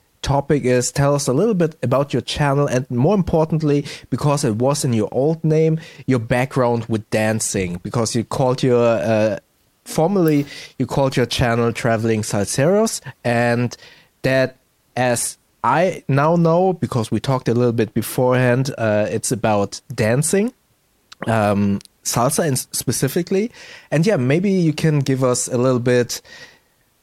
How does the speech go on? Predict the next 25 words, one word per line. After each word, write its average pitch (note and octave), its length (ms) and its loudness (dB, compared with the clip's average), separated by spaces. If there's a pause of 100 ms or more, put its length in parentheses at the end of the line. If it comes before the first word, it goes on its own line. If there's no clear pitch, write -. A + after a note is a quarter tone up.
(500)
tell C#3 200 2
us C3 120 0
a C3+ 60 2
little C3+ 160 4
bit C3 180 2
more B2+ 240 2
deeply A#2+ 360 2
about G#2+ 320 0
your G#2 100 2
channel, A#2 520 0
what G2 220 -2
kind G#2+ 180 -4
of - 140 -12
bags A#2 360 0
you A#2 100 0
review, A2 640 0
and F#2+ 300 -6 (280)
where A#2+ 180 2
the A2+ 80 2
channel G#2+ 380 0
is G2 120 -4
heading, C#3+ 520 2 (340)
and B2 360 0
why B2 680 0 (160)
you A2 500 2